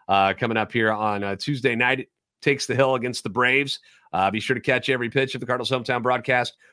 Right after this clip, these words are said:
for this series against the Braves with Sirius X M on the S X M app. Just search Cardinals. Again, I wanna thank, uh, my everydayers for being here each and every day.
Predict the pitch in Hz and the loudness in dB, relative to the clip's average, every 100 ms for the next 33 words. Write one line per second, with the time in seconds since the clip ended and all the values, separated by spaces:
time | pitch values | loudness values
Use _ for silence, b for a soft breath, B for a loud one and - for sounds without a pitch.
0 | _ - 240 233 156 - 143 123 123 127 | _ 6 8 8 6 4 4 4 2 0
1 | 123 113 107 113 120 117 - 139 123 - | -2 -2 -2 -2 -2 -6 -2 0 0 -2
2 | 117 - 123 127 117 113 110 113 - 113 | -4 -4 -4 -2 -4 -4 -4 -6 -6 -4
3 | 110 113 - 107 - 95 - 139 143 143 | 0 -2 -2 -8 -8 -10 -2 0 0 0
4 | 143 - b b b 135 160 147 143 131 | -4 -6 b b b 0 2 2 0 0
5 | 143 135 143 135 131 127 123 123 - _ | 0 0 0 2 4 2 0 -4 -10 _
6 | _ _ 131 127 139 131 127 131 143 - | _ _ -6 -2 -2 0 2 2 0 -2
7 | - _ 139 127 139 135 139 135 139 127 | -6 _ -4 0 0 0 -2 0 -2 0
8 | 135 127 123 131 143 | 0 0 2 2 2